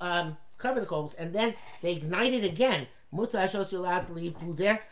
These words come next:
But I feel gecham sharotem, even if the coals are of rotem, which is a tree which produ-, produces particularly hot for charcoal. Shem chazakim mechinchum, some they're very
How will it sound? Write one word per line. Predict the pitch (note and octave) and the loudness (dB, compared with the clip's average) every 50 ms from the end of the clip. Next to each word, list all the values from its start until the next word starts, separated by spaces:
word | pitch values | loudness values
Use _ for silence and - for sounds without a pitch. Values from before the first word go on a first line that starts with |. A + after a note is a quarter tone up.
| - - - | -20 -14 -4
But | - D#3 | -4 0
I | |
feel | D3+ B3 B3 A#3 | 4 6 6 6
gecham | A3+ A#3+ A3+ - B3+ A#3 A#3 | 6 4 4 4 4 2 2
sharotem, | A3 - - A#3+ A#3+ C4 C4 C4 B3+ G#3+ A3 - | 0 0 2 2 4 4 4 4 2 0 -2 -2
even | - C4 C#4+ C#4+ C4 | -6 -6 -4 0 0
if | B3+ - | 0 0
the | - A3 | -2 -6
coals | - - - A#3+ A#3+ A#3 A3+ A3+ A3 - - - - - - | -6 2 4 6 8 8 6 4 2 -4 -12 -16 -16 -6 0
are | F#3 F#3+ G3 G3 - | 2 2 2 2 0
of | F#3+ F#3 F3 E3+ E3+ E3 | -2 -2 -2 -2 -2 -4
rotem, | D#3 D#3 F3 G#3+ B3+ D4 A#3+ - E3 F3 F3+ G#3 A#3+ A#3 - - - - - - | -2 2 6 6 6 6 6 2 0 2 2 2 2 0 -6 -10 -10 -10 -10 -8
which | C#3 C#3 C3+ D#3 | -8 -8 -8 -6
is | D3 D3+ | -6 -6
a | D3+ | -6
tree | - - G3 F#3+ F3+ | -6 -4 -2 -2 -2
which | E3 D#3+ - - - | -2 -6 -10 -10 -10
produ-, | F3 D#3+ E3 F3+ E3 D3+ | -8 -6 -4 -4 -4 -4
produces | - D#3+ D3 C#3+ E3+ F3 - D#3 D3+ | -6 -10 -8 -6 -6 -6 -6 -6 -12
particularly | D#3 - - C#4+ - - G#3 E3+ B2+ | -12 -8 -8 -8 -4 -2 -4 -2 0
hot | C#3 D3 D3+ - - - | 0 -2 -2 -4 -10 -8
for | - E3+ E3+ E3+ D#3 | -4 -4 -4 -4 -4
charcoal. | - - D3 - - - - C3 D#3 G#3 - - - - - - - - | -6 -8 -8 -8 -8 -8 -4 -4 -4 -4 -6 -10 -14 -14 -14 -14 -12 -6
Shem | - F3+ E3 | -4 -4 -2
chazakim | - F3 E3+ D#3 G#3+ A3+ G#3 A3+ G#3+ | 0 0 2 4 4 2 2 2 2
mechinchum, | G3+ F#3+ F#3+ - G3 F#3+ F#3 F3 D#3 F3 F3+ F3 E3 | 2 2 0 0 -2 -2 -2 -2 -2 -4 -4 -4 -4
some | - G#3+ G3 F#3+ E3 | -2 -2 -2 0 0
they're | D#3+ D#3 | -2 -4
very | - - F3+ G3+ G3+ F#3+ F3+ E3 | -2 0 2 2 2 2 0 -2